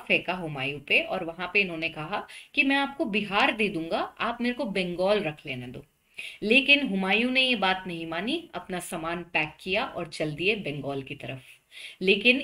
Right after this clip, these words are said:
ये शेरशाह की एक चाल थी, क्योंकि वो बंगाल में थे ही नहीं।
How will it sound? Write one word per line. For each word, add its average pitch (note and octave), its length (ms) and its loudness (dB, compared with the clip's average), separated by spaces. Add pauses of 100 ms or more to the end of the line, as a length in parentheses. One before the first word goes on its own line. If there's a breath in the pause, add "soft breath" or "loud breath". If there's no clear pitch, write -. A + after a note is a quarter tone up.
ये F#3 180 2
शेरशाह G3 480 2
की G#3 160 -2
एक G#3 200 2
चाल F3 260 2
थी, C4+ 200 -2
क्योंकि G#3+ 300 -2
वो G#3 120 2
बंगाल E3+ 440 0
में A3 200 -2 (100)
थे F#3 60 2
ही E3+ 300 2
नहीं। D3 320 -6